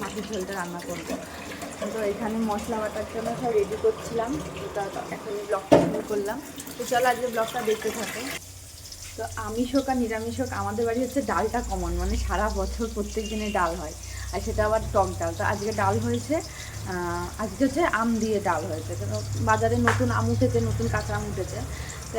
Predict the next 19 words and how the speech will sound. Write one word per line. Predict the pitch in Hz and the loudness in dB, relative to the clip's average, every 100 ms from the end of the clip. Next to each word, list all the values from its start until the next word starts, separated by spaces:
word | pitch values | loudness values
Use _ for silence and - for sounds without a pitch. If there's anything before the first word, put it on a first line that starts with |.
| 208 | 0
এখন | 233 226 | 0 0
হচ্ছে | 220 247 202 | 4 4 6
আম | 214 214 | 2 2
দিয়েই | 233 233 | 0 2
ডালটা | 190 190 196 196 | 2 2 2 2
হবে, | 170 175 180 185 | 0 0 0 0
একদম | 208 240 254 196 | 0 0 2 6
গরম, | 196 226 240 | 6 6 0
সারা | 226 202 208 | 0 0 4
গরম | 196 208 247 - - - - | 2 2 0 0 0 0 2
হচ্ছে | - - 285 - 202 | 2 2 4 6 6
আম | 208 214 | 6 4
দিয়েই | 226 262 202 | 4 6 6
ডাল | 170 180 | 6 4
হবে। | 175 160 - - - - | 2 2 2 0 0 0
এতদিন | - 277 277 262 | 2 4 6 8
টমেটো | 233 240 262 247 | 6 6 4 4
দিয়ে | 269 262 | 4 6
হচ্ছিল। | 233 - - | 4 4 6